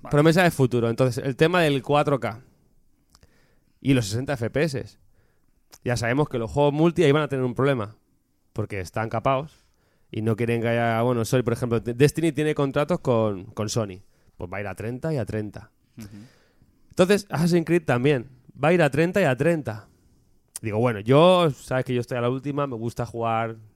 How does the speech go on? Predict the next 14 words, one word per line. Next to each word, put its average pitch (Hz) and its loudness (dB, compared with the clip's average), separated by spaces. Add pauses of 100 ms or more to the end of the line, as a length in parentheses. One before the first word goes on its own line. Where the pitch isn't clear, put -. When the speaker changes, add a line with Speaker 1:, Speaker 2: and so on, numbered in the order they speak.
(180)
Speaker 2:
lo 110 -4
más 123 -6
en 117 -4
mi 113 -4
tele. 143 0 (540)
Vale, 110 -2
me 113 -6
compro 135 0
la 160 2
One 165 2
S, - -4 (180)
X 190 -6 (500)
para 127 0
jugar 123 -2